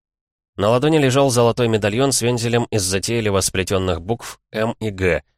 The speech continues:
Декамбре взял его за золотую цепочку,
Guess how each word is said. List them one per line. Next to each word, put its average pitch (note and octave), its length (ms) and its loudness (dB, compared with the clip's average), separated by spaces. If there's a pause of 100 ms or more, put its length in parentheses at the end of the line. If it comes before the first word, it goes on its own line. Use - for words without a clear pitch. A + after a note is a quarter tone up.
(480)
Декамбре F#2+ 420 0
взял F2 280 0
его E2+ 220 -2
за D#2+ 120 -4
золотую E2+ 460 0
цепочку, - 540 -4